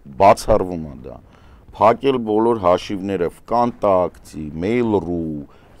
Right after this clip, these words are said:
Yandex, Rambler, որևիցե պարագայում չօգտվել դրանցից։ Հեռախոսներից, եթե չեք կարողանում Yandex-ից չօգտվել, գոնե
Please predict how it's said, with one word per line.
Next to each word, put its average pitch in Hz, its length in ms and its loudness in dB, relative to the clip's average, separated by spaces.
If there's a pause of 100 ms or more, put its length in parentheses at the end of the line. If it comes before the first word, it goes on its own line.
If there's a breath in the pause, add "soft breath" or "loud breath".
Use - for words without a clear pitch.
Yandex, 95 880 0
Rambler, 90 680 2 (280 soft breath)
որևիցե 147 800 2 (100)
պարագայում 117 560 4
չօգտվել 90 600 -4
դրանցից։ 69 440 -12 (320 soft breath)
Հեռախոսներից, 117 880 0
եթե 104 180 -4
չեք 98 220 -12 (100)
կարողանում 87 480 -4
Yandex-ից 82 600 -12 (380 soft breath)
չօգտվել, 104 640 -2 (440 soft breath)
գոնե 110 360 2